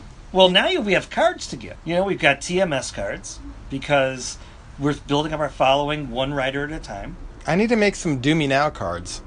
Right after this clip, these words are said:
Speaker 1: Yeah.
Speaker 2: Just forget T M S, forget my other business.
Speaker 1: Do not pass go, do not collect two hundred dollars, get
Speaker 2: That
Speaker 1: right
Speaker 2: late
Speaker 1: to
Speaker 2: night, they're on go time, and I'm ready to turn the meter off. <laughs>
Speaker 1: Yeah,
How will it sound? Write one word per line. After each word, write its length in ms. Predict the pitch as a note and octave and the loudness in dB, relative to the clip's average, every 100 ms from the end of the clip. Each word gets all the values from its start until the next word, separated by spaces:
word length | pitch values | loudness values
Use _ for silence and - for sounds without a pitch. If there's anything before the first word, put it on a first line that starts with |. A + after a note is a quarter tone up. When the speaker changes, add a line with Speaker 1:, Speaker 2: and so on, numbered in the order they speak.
| - | -10
Speaker 1:
Yeah. 280 | F3 F#3 F3+ - - | -4 -2 -2 -8 -6
Speaker 2:
Just 320 | - G3+ - - - | 2 2 2 -12 -12
forget 400 | - - D#3+ G#3+ - - - - - - - | 2 2 8 8 8 -4 -16 -16 -14 -14 -8
T 180 | - F3 | 0 2
M 140 | C#3+ F#3+ | 8 10
S, 320 | A3+ A3+ - | 8 6 -4
forget 400 | - D#3+ E3 - | -4 0 0 2
my 160 | C#3+ D3 | 4 4
other 160 | D3+ | 4
business. 480 | C#3+ G3 F3+ F#3+ F3 | 4 2 4 0 -2
Speaker 1:
Do 100 | C#3+ | -2
not 260 | C3+ D#3 - | 0 0 0
pass 260 | E3 D#3+ | -2 -2
go, 220 | - C#3 C#3 | -4 -2 -2
do 100 | B2 | -2
not 200 | B2 C3+ | -4 -4
collect 200 | C3+ - | -6 -6
two 60 | |
hundred 140 | C3+ A#2+ | -6 -4
dollars, 220 | A#2 A2+ | -6 -6
get 160 | B2 A2+ | -8 2
Speaker 2:
That 140 | D3 | 4
Speaker 1:
right 100 | D3 | 4
Speaker 2:
late 280 | C#3 F3+ A3+ | 6 8 6
Speaker 1:
to 40 | F#3+ | 6
Speaker 2:
night, 540 | F#3 F3+ F3+ - - - - - - - - - - - | 6 6 2 -4 -10 -12 -18 -18 -18 -18 -16 -18 -16 -12
they're 380 | A2 D#3 F#3+ | 4 6 8
on 600 | F#3+ F3 D#3+ D#3 C#3+ C3 | 8 6 6 2 -2 -2
go 200 | B2 D#3 | 2 4
time, 540 | D#3+ E3 D3 C#3+ C#3+ C#3+ | 4 4 4 4 0 -2
and 460 | C#3 B2 A#2 A#2 | -2 0 0 0
I'm 200 | A#2 C#3+ | 0 2
ready 220 | C#3 C#3+ C3+ | 2 4 2
to 280 | A2+ G#2+ G#2+ - - - - - | 0 -2 -4 -14 -18 -18 -14 -4
turn 300 | - E3 D#3 | 2 2 2
the 60 | |
meter 320 | C#3 C#3 C3 | 0 2 4
off. 460 | B2 G#2 A2 - - | 4 2 -4 -6 -6
<laughs> 40 | B2+ | -6
Speaker 1:
Yeah, 280 | G#2+ G3 | -4 -6